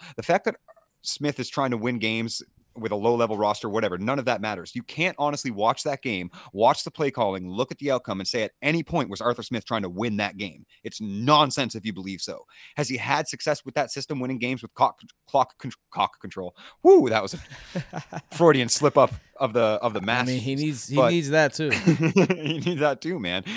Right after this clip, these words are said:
Speaker 1: 'cause he's a fucking dick. <laughs> Um, but winning games with clock control in the past, yes, yes, he has. But he was not down forty-eight points the entire to-, contest in the process of doing that either. And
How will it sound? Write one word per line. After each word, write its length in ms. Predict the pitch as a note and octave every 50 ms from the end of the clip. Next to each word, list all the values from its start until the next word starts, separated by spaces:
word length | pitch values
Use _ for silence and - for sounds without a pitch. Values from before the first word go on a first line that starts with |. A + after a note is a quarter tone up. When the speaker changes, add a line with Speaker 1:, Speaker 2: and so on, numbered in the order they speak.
| A#3 G#3+
Speaker 1:
'cause 140 | - C#3+ C3
he's 100 | C3 A#2
a 60 | A#2
fucking 460 | - - - - E3 D#3+ - C#3 G#2
dick. 340 | F2 - A#2+ C#3 A#2+ - - -
<laughs> 40 | - - D#3+ - B2+ -
Um, 220 | A3+ G3 F3+ F3+
but 260 | D3+ - F#3 F3+ - - E3 F#3+ G#3+ A#3 B3 B3 - - -
winning 240 | C#3+ D#3+ F#3+ G#3 F3
games 340 | D3+ D#3+ F3+ F#3+ D#3+ C#3
with 200 | C3 C3+ C3+ B2+ - _ _ _ _
clock 260 | - - D#3 D3+ D#3
control 300 | - D3+ B2+ - C#3+ C3+
in 40 | C3+
the 60 | C3+
past, 460 | A#2+ - A#2+ A2+ A#2+ B2 C3 - - A#2+ G#2
yes, 340 | F#2+ G#2 F#2+ - - - -
yes, 200 | - G#2 A#2+ A#2
he 100 | - B2+
has. 380 | A2+ A2 G#2 G2 F2+ - - - F#2+ - _ _
But 320 | D3 C#3+ C#3 B2+ - _ _ - - _
he 100 | - B2
was 120 | A2+ A#2
not 300 | - C#3 C#3+ C#3+ - G2
down 300 | - D3 C3+ C3+ B2+ A2+
forty-eight 800 | F#2+ - - - _ - C3 B2+ C#3+ C#3+ C#3 C3 C3 C3 C3+ - - _ _
points 360 | - - F3+ F#3 F3+ C#3+ -
the 140 | - C#3 C3
entire 320 | A#2 G2+ A#2+ B2 A#2 A2 G#2
to-, 240 | - A2 G#2 - - -
contest 500 | - G#2+ G#2 G2+ - G2 F#2+ - - - - - - -
in 120 | B2+ B2+
the 60 | B2
process 420 | - - D#3+ E3 E3 - - B2 A2+
of 200 | G#2+ F#2+ G2 G#2
doing 360 | F3 A3 B3+ C4 F3+ A#2+ G2
that 240 | F#2 F2 E2 E2 - _
either. 340 | - G#3 A#3+ B3+ E3 - - _ - E3 - - - - -
And 200 | F3+ F3+ -